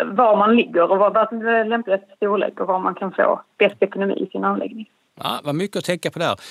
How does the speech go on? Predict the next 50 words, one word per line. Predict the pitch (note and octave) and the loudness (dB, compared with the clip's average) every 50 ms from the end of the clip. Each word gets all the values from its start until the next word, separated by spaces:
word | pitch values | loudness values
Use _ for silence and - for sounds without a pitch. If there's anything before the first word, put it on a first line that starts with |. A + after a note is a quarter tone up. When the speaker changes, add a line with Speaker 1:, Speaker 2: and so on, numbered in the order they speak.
| - _ | -14 _
Speaker 2:
Alltså, | - E3 - G3 - - - _ | -4 -2 -2 -2 -2 -4 -8 _
vad | F#3+ A3+ G#3+ G3 | 0 0 0 2
brukar, | G3 G3 G3 - - F#3 E3+ | 0 0 -2 0 -2 -4 -4
finns | E3 - G#3+ F#3 | -2 -2 -4 -2
det | F#3 | -2
något | F#3 - - - F#3+ | -6 -6 -4 -4 -4
annat | G#3 G3 E3 - | -4 -4 -4 -4
man | D3+ C#3+ | -6 -6
speciellt | - - - D3+ - F#3 E3 C#3 B2 | -6 -6 -6 -4 -2 0 -2 -2 -2
ska | - - - G#2+ A2 G#2 - - - | -4 -4 -2 -2 -2 -4 -6 -8 -6
tänka | A#2+ A#2 D3 D3 - - B2+ | -4 -2 -4 -4 -4 -6 -6
på | - - F2 F2+ | -4 -4 -6 -4
innan | F#2 G2+ G2 | -4 -4 -4
man | G2+ | -2
sätter | - - G#2 - - G#2 | -2 -2 -4 -4 -4 -4
igång? | A2 C3 A2 F#2+ F#2 G2 - _ _ _ _ - - - _ _ _ - | 0 0 0 0 0 -4 -8 _ _ _ _ -20 -20 -20 _ _ _ 4
Speaker 1:
Eh, | A3+ G#3+ G#3 G#3 G3+ G#3 G#3 G3+ - - - - - | 6 6 8 6 6 6 4 4 2 0 -4 -8 -6
ja, | - - - C4+ C#4 D4 D#4 D4 | -2 0 2 2 4 4 4 4
om | D4 D4+ D4 | 4 4 4
man, | D#4 D4 D4 C4+ - - - - | 4 4 2 -2 -4 -10 -6 -2
om | C#4+ C#4+ | 0 2
man | D4 D4+ D4 C#4+ | 2 2 2 2
vill | D4+ D4 | 2 4
ligga | D#4 E4 D4+ D4 C4 | 4 4 4 2 2
under | C#4 C4+ C4 C4 | 4 2 2 4
den | C#4+ E4+ | 4 4
här | F4+ | 4
mikroproducentgränsen | D4+ D#4 D#4+ D4+ - A#3 - - G#3 F#3 G3 - - G3 G3+ - - G3+ F#3 G3 - - G#3+ G#3+ | 6 4 4 2 0 -2 -2 -2 -4 -4 -2 -2 -4 -4 -4 -2 0 0 0 0 -2 -2 -2 0
som | G#3 C4 C4+ | 4 4 6
då | B3+ A#3+ G#3+ A3 | 6 6 6 6
gör | G#3+ G#3 G#3+ G3+ G3 | 6 6 6 4 2
det | G3 F#3+ | 2 -2
lite | F#3+ F#3+ - - | -2 -4 -4 0
lättare, | G3 G3+ G#3+ G#3 - - - - E3+ G3 G#3 G3+ - _ _ _ | 2 2 2 0 0 -4 -2 2 2 2 2 0 -6 _ _ _
eh, | - G#3 G#3 G#3 G#3 G3+ G3+ G#3 G#3 G#3 G#3 G#3+ - - _ | 4 6 6 6 6 6 6 6 6 6 4 2 0 -6 _
så | A#3+ | -6
måste | A3+ A3+ A#3 - - B3 | -4 -4 -6 -6 -6 -4
man | A#3 A#3+ B3 | -2 -2 -2
ju | B3 | 0
kartlägga | B3 - C#4 D4+ C#4+ A3+ G#3+ G#3 G#3+ G#3 | 0 2 2 2 2 0 0 0 0 -2
sin | G#3 B3 A#3+ B3 B3 B3 | 0 -2 0 0 0 0
energianvändning | C4+ C4 C4+ - D4+ A#3+ G#3+ G3+ F#3+ F#3 F#3 F3+ E3+ F#3 F#3+ F#3+ G3 G3 - | 0 0 0 2 4 4 4 4 2 -2 -8 -8 -8 -12 -12 -10 -12 -6 -2
och | G#3+ | 0
det | G3+ G#3+ | 2 4
bör | A3+ A#3 | 4 4
man | A#3 A#3 A#3 A3+ | 4 4 4 4
göra | A3+ A#3 A#3 G3+ G3 G3+ | 6 6 6 6 6 4
i | G3 | 4
alla | - G3+ G3+ | 2 0 0
fall. | - - - | 0 0 -2